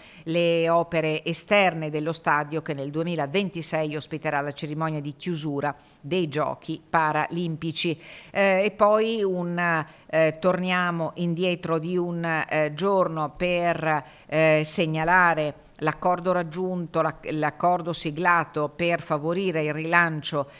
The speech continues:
di, eh, Ceramica, eh, Dolomite, per sostenerne la crescita, eh, causata evidentemente anche dalla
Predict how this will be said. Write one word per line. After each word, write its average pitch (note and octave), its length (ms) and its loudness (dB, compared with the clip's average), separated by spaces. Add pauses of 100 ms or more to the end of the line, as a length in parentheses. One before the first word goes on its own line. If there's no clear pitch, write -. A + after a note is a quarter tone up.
(140)
di, F#3 300 -4
eh, D3 260 -2
Ceramica, D#3+ 880 0
eh, C#3+ 160 -2
Dolomite, E3 560 0
per D3+ 180 -2
sostenerne D#3+ 880 -2 (260)
la D#3 200 2
crescita, D3+ 1800 0
eh, F#2 100 -16
causata D#3 640 2
evidentemente E3 840 -2
anche D#3+ 280 -4
dalla D3+ 400 -2